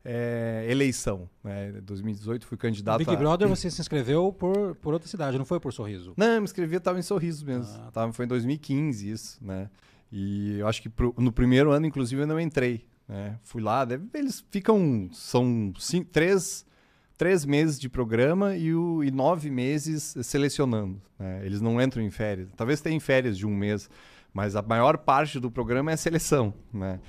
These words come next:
Speaker 1: E aí deve aparecer muita gente interessante. E eu me lembro que eu fiquei na reserva naquele ano, e tanto que eu fui me inscrever em dois mil e quinze, eu fui participar mesmo do B B B dois mil e dezessete. E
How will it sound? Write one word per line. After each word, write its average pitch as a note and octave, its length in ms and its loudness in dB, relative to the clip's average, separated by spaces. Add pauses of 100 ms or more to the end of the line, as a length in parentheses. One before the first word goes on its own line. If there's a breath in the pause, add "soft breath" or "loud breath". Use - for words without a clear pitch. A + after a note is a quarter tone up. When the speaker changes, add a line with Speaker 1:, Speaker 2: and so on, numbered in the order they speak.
(320 loud breath)
Speaker 1:
E G#2+ 120 0
aí B2 380 2
deve F3+ 220 4
aparecer G#3+ 360 0
muita A3 300 2
gente C#3+ 320 0
interessante. B2 720 -2 (440 loud breath)
E E3 220 -2
eu E3 80 2
me D#3+ 80 2
lembro D#3 180 0
que F3 100 -2
eu E3 80 0
fiquei E3 200 -6
na E3+ 80 2
reserva C#3+ 540 6
naquele A#2 340 -2
ano, C3+ 380 0 (300)
e A#2 360 -2
tanto B2+ 300 -2
que - 80 -4
eu A#2 60 0
fui B2+ 340 0
me B2 80 2
inscrever B2 360 -2
em - 40 0
dois A#2+ 180 -2
mil C#3 100 -2
e C3+ 40 -8
quinze, D#3 260 -4
eu D3+ 60 -2
fui D#3 120 -4
participar C#3 520 -4
mesmo C3 260 0
do C#3+ 180 -4
B C3 160 -4
B B2+ 140 0
B B2+ 220 0
dois C3 240 -2
mil B2+ 100 2
e - 20 -2
dezessete. B2+ 640 -6 (840 soft breath)
E G3 720 -6